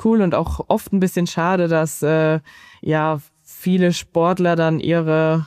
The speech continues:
aus welchen Gründen auch immer, ihre Erfahrung einfach nicht weitergeben können an den Nachwuchs. Und ich könnte mir das schon gut vorstellen,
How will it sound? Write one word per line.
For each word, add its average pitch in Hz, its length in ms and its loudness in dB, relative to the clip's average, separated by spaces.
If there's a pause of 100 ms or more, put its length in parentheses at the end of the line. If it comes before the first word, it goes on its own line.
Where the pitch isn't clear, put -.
(160)
aus - 160 -4
welchen 175 220 2
Gründen 170 180 -2
auch 165 120 -2
immer, 180 200 2
ihre 156 180 0
Erfahrung 170 600 0
einfach 156 340 -2
nicht 175 280 -4
weitergeben 190 500 0
können 196 240 0
an 180 80 0
den 180 140 0
Nachwuchs. 196 420 -2
Und 156 160 -4
ich 147 80 -10
könnte - 160 -4
mir 160 80 -2
das 165 160 -2
schon 180 160 -2
gut 175 180 -2
vorstellen, 180 640 -2